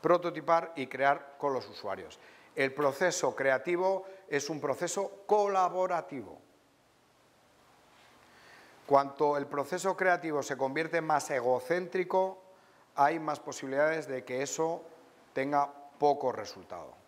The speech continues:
¿Vale? Ejemplos de grandes ego-, ególatras, como puede ser Steve Jobs,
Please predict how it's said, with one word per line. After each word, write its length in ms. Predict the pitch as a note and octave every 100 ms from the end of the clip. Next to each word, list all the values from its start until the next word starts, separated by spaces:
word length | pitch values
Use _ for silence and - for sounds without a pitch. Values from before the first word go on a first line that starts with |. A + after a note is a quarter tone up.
| _ _ _ _ _ _ _ _ _ _ _ _ _ _ _
¿Vale? 240 | C#3+ D#3+ D3 - - - - - - - - - -
Ejemplos 640 | C#3 B2+ E3 F3+ F#3 F#3
de 280 | E3 E3+ F3 C3+
grandes 540 | D3 E3 E3 E3 E3 -
ego-, 480 | C#3+ C#3 D#3 E3+ -
ególatras, 1000 | C#3+ C3 D#3+ F3 D#3+ E3 D#3 E3+ - - -
como 180 | C3 A#2
puede 180 | C#3+
ser 280 | C#3+ D3+ C3+
Steve 300 | B2 - B2+ A#2+
Jobs, 500 | E3 F3+ - -